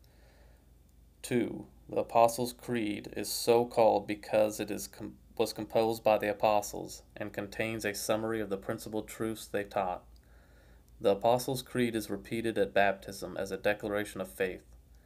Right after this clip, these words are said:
In ancient times, it was required before baptism as a sign of fitness for reception into the church. Three, the Apostles' Creed has come down to us intact,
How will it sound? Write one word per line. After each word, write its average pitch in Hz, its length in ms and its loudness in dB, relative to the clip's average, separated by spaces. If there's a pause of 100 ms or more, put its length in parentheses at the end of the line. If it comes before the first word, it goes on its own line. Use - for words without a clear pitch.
(400)
In - 120 -6
ancient 117 380 -6
times, 110 300 -2
it - 80 -6
was 98 200 -10
required 104 480 2
before 107 320 -2
baptism 92 680 -4
as 95 100 -6
a 95 80 -6
sign 104 380 -2
of 95 100 -8
fitness - 420 -6
for 98 220 -6
reception 101 500 -6
into 98 220 -8
the 98 100 -6
church. - 540 -10 (1400)
Three, - 480 -4
the 101 100 0
Apostles' 117 540 2
Creed 113 320 -2
has 107 160 -6
come 110 260 -2
down 107 340 0
to 104 220 -4
us 101 200 0
intact, - 720 -4